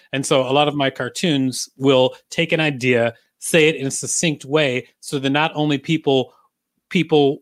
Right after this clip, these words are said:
will have something that, that says what they want to say, but in a better way.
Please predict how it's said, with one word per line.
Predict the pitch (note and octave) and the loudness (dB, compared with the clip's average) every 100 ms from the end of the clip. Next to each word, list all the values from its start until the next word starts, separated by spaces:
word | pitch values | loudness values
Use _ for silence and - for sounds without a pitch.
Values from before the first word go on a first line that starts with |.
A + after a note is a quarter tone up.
| - | -2
will | C#3 C3+ B2+ A#2+ | 0 2 0 -6
have | - C#3+ C3 | -2 -2 -2
something | - D#3 C3+ - C3 B2 | -6 -6 -4 -2 -2 0
that, | C3 B2 - _ _ _ _ _ _ | 0 0 -6 _ _ _ _ _ _
that | C#3 C#3+ - | -2 0 0
says | - D3 C#3 | 0 2 0
what | C3+ C#3+ A#2 | 0 -2 0
they | C#3 E3 | 0 2
want | D3 C#3+ B2+ | 2 -2 -2
to | B2+ | -8
say, | - E3+ B2 A#2 | 0 0 0 -2
but | A#2 B2+ | -2 -2
in | B2+ | -2
a | B2 | -4
better | A2+ - B2+ B2+ A#2+ | -8 -4 -2 -2 -4
way. | A2 C#3+ B2+ A2 | -2 0 0 -4